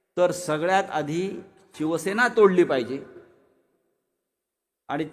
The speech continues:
त्यानंतर शरद पवार यांचं नेतृत्व संपवलं पाहिजे. हे त्यांचं कारस्थान आहे.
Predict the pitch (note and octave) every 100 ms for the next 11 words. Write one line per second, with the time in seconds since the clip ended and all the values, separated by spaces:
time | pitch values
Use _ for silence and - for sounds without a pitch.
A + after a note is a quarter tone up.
0 | - - F3+ F3+ E3+ D3+ C#3 G3 - -
1 | E3+ G3 - E3 E3 D#3+ C#3+ C#3+ E3 C3
2 | C#3 C#3+ D3 D#3 F3 C#3 A#2 A#2 A2+ A2
3 | G2+ G2 F2 D#2 _ _ _ _ _ _
4 | - C3+ B2 A2+ C3 - G2 G#2+ - B2+
5 | C#3 G3